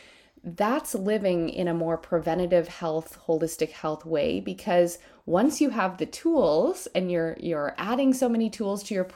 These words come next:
toolbox by listening to this podcast, probably other podcasts, reading books, um, you know, just trying new things, you are going to be ahead of the game in being able to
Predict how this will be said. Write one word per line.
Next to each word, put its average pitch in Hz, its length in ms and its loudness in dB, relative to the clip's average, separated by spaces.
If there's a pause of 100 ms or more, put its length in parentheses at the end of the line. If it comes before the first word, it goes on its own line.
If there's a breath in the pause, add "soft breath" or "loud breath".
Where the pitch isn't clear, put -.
toolbox 180 420 -2
by 160 140 -2
listening 190 440 -4 (120)
to 208 100 -4
this 185 160 -4
podcast, 180 800 -6
probably 185 340 -2
other 175 180 2
podcasts, 170 720 -4 (440 loud breath)
reading 202 340 0
books, 180 500 0 (500 loud breath)
um, 165 480 -6
you 240 120 4
know, 233 120 0
just 202 220 -10
trying 180 240 0
new 233 120 6
things, 254 520 4 (460)
you 220 480 2
are 208 160 0
going 185 320 2
to 175 100 -6
be 175 200 -2
ahead 170 280 -4
of 180 140 -2
the 185 80 -2
game 165 440 -2 (100)
in 170 200 0 (460)
being 269 340 6
able 180 440 4
to 160 580 2